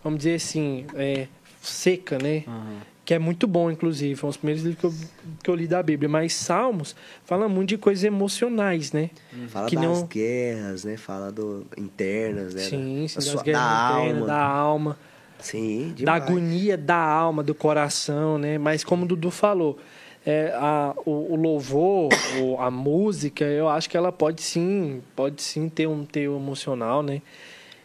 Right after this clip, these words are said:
Speaker 1: É, eu acho que tem uns caras que exageram nesse negócio de, de, tipo assim, de querer colocar, não é colocar teologia, mas,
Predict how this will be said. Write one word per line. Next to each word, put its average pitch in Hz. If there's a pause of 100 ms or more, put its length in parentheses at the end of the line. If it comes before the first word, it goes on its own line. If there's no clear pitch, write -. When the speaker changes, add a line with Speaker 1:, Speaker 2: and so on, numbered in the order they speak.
Speaker 1:
É, 139
eu 151
acho 151
que -
tem 170
uns 170
caras 156
que 165
exageram 170
nesse 160
negócio 143
de, 151
de, 135
tipo -
assim, 147
de 131
querer 147 (460)
colocar, 147 (720)
não 208
é -
colocar 214
teologia, 156
mas, 143